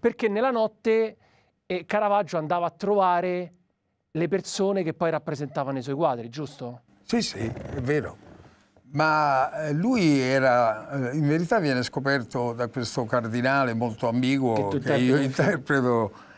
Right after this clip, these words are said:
Speaker 2: che si chiamava il cardinale Del Monte,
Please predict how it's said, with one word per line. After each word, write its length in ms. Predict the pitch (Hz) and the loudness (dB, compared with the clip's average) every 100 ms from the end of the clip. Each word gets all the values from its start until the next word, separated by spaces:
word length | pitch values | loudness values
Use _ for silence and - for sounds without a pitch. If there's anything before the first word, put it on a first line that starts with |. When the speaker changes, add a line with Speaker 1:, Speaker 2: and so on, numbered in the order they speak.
| - _ _ | -20 _ _
Speaker 2:
che 240 | - 123 113 | -6 -4 -4
si 160 | - | -4
chiamava 500 | 123 113 123 123 117 113 | -2 0 2 4 2 0
il 100 | 107 | -2
cardinale 500 | 123 113 123 131 123 | -2 0 0 0 0
Del 160 | 120 | 0
Monte, 840 | 123 120 113 104 101 120 110 104 | 2 2 0 -4 -6 -2 -2 -2